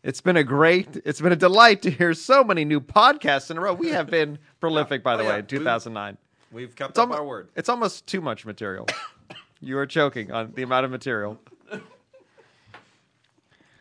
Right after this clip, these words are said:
Speaker 1: A girl could get spoiled. Oh. Sherry's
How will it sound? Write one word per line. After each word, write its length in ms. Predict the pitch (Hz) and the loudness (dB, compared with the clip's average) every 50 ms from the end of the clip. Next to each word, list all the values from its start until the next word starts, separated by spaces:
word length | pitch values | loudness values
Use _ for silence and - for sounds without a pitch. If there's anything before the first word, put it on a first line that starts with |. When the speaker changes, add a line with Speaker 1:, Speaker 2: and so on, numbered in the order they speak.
| _ _ _ - | _ _ _ -8
Speaker 1:
A 100 | 110 117 | -8 -8
girl 280 | 98 120 147 160 185 185 | -2 2 2 4 4 2
could 180 | - - 117 | 0 -2 0
get 160 | 120 131 123 | 0 -2 -2
spoiled. 500 | - - - 135 151 156 160 156 - - _ _ _ - - | -2 -6 -2 -2 -2 0 -2 -6 -8 -12 _ _ _ -14 -10
Oh. 180 | - 113 - 269 285 277 226 180 147 - - - - _ _ _ _ _ _ _ - 135 123 120 113 | -8 -8 -8 -8 -10 -12 -14 -16 -18 -20 -20 -20 -20 _ _ _ _ _ _ _ -20 -20 -20 -20 -14
Sherry's 580 | 110 - - 202 214 233 233 220 196 175 - | -10 -4 2 4 6 6 6 6 4 2 0